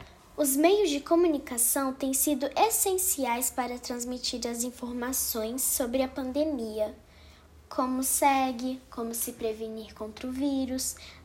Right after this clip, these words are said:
dados atualizados, vacinação, contaminação, mortes, casos e medidas de prevenção.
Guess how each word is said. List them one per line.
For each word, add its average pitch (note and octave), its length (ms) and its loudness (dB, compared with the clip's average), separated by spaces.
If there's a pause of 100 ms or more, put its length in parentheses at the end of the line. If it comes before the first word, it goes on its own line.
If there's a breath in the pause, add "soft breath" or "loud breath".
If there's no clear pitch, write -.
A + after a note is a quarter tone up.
(120)
dados A#3+ 380 6
atualizados, B3 1300 -2 (720 loud breath)
vacinação, A#3+ 760 -2
contaminação, A#3 1040 -4
mortes, B3+ 720 -4
casos C4 640 -4
e D#4+ 80 0
medidas D4 480 2
de D4 80 -2
prevenção. D4 760 0